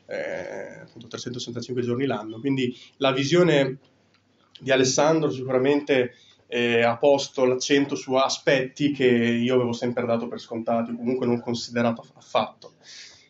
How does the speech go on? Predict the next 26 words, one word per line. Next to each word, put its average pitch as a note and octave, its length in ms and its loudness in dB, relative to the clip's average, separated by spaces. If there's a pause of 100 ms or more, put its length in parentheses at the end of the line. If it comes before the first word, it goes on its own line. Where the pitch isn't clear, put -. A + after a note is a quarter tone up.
(120)
E B2+ 680 4
io C#3+ 460 4 (340)
negli B2+ 300 -2
anni, C#3+ 600 2
eh, A#2+ 600 -2
ho A#2+ 400 -2 (120)
imparato D#3 1120 2 (260)
ad C3+ 160 2
amare D#3 300 4
della C3 180 0
Romagna C#3+ 340 2
anche B2 140 -2
tutti C3+ 180 -10
quegli B2+ 140 -2
aspetti D3 360 -2
che B2+ 80 -16
inizialmente, B2 760 0 (280)
eh, A#2+ 240 2
mi B2 120 4
respingevano, A#2+ 680 -2
no? A2+ 140 -8
Mi, A2+ 280 -2 (400)
mi B2 100 -8
facevano C3+ 360 2
quasi C#3 220 2
rabbia. A#2 520 0